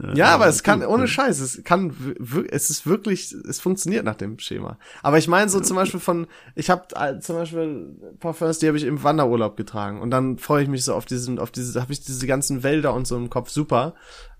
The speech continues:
Speaker 2: Ähm, ich finde das einfach geil.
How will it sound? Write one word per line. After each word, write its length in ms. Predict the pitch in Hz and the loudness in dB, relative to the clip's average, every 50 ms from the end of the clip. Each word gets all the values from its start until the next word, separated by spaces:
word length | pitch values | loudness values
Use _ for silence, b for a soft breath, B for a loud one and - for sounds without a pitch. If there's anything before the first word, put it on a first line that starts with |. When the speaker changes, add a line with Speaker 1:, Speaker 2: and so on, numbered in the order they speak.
| - - | -4 0
Speaker 2:
Ähm, 540 | 123 123 120 120 117 117 117 113 113 113 b b b b b _ _ _ _ _ _ _ _ _ _ _ _ | 2 4 4 4 4 2 0 0 -2 -4 b b b b b _ _ _ _ _ _ _ _ _ _ _ _
ich 120 | - 127 127 | -8 -8 -4
finde 220 | - 139 127 123 | -2 -2 -2 -2
das 100 | 113 110 | -2 -4
einfach 300 | - 107 117 - 139 139 | -8 -8 -8 -8 -8 -6
geil. 380 | - 170 151 113 113 127 - | -4 -4 -4 -4 -6 -8 -12